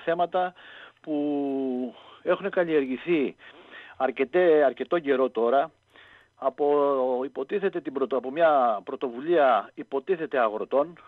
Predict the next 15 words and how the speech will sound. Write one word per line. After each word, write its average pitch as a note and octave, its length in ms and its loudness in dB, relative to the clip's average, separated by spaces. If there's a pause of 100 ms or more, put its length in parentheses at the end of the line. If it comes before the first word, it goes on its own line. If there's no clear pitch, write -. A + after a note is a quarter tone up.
(500)
και C#3+ 140 -6 (840)
η E3+ 100 -4
οποία G3+ 240 0
βομβαρδίζει E3 680 0
μέσα D#3 280 -4
από B2+ 240 -2
το A#2+ 140 -6 (960)
Facebook, F3+ 520 0 (640)
ε, C3 340 -2
με C3 340 0
διάφορα D#3+ 340 0
μηνύματα, C3+ 480 -4
με D3+ 160 -2
διάφορα D3 320 -2
υπονοούμενα, C#3+ 800 -2